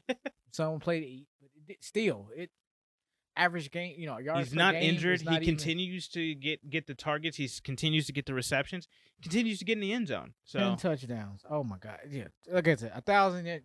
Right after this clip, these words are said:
Speaker 2: thousand and nineteen yards, ten touchdowns at the midway point. I mean, the dude is on pace for, come on, man, twenty touchdowns and
Speaker 1: Two thousand,
Speaker 2: two thousand
Speaker 1: yeah.
Speaker 2: yards.
Speaker 1: Insane. I mean, I, I have no discrepancies with that. I
Speaker 2: With that being said, I'm sure that the, the, there's gonna be four other candidates that can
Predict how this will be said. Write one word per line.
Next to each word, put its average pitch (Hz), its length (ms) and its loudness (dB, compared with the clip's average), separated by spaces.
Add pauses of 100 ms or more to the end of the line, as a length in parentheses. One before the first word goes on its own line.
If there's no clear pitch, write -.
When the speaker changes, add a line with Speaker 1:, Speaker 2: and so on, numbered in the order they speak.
Speaker 2:
thousand 180 300 6
and 156 60 -8
nineteen 156 360 -10
yards, 143 260 -4
ten 160 180 -6
touchdowns 135 720 -6
at 127 140 -10
the - 80 -18
midway 120 320 -6
point. 117 340 -12 (460)
I 139 100 -20
mean, 123 200 -14
the 147 80 -14
dude 151 240 -4
is 127 80 -8
on 123 100 -6
pace 120 260 -8
for, 101 100 -20 (420)
come 113 100 -20
on, 92 60 -20 (300)
man, 151 200 -20
twenty 147 220 -2
touchdowns 135 360 0
and 135 80 -6
Speaker 1:
Two 131 40 -10
thousand, - 0 -
Speaker 2:
two - 0 -
thousand 127 300 -2
Speaker 1:
yeah. 131 60 -4
Speaker 2:
yards. 135 180 -6 (680)
Speaker 1:
Insane. 117 500 -6
I 170 180 0
mean, 175 200 -4
I, 147 300 6
I - 40 10
have 139 180 6
no 135 400 6
discrepancies 123 760 -2
with 117 160 -4
that. 110 240 0
I 120 240 0 (260)
Speaker 2:
With 170 180 -2
that 170 180 0
being 165 220 -2
said, 180 300 2
I'm 156 140 0
sure 175 260 4
that 147 120 -2
the, 143 260 -2
the, 127 220 -4 (300)
there's 143 180 -4
gonna 139 140 -6
be 131 100 -6
four 165 240 -4
other 147 140 -4
candidates 131 500 -4
that 127 160 -8
can 117 240 -12